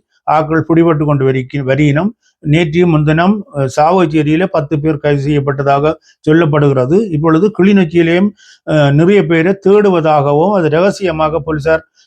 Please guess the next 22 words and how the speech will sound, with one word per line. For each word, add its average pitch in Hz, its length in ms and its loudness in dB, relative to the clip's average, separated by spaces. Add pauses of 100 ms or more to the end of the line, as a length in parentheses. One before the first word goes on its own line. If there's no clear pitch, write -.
தேடுதல் 170 360 2
நடவடிக்கை, 160 540 0
நடவடிக்கை 156 540 -2
செய்து 160 260 0
கொண்டிருக்கிறார்கள் 143 680 0
என்று 135 220 -2
சொல்லியும் 147 420 0 (280)
கிளிநொச்சியிலே 165 640 2
நிறைய 165 340 2
பேரை 151 300 -2
கைது 156 260 0
செய்யப்படுறதுக்கான 147 880 0 (440)
சாத்தியக்கூறுகள் 156 800 0
தென்படுவதாகவும் 147 1040 0
யாழ்ப்பாணம், 156 640 0 (240)
சாவகச்சேரி, 143 720 0 (300)
கிளிநொச்சியில் 151 640 0 (220)
நிறைய 160 360 2
பேர் 170 280 -2
இன்னும் 160 380 2
கைதாகுவார்கள் 143 920 0 (100)
என்ற 135 240 -8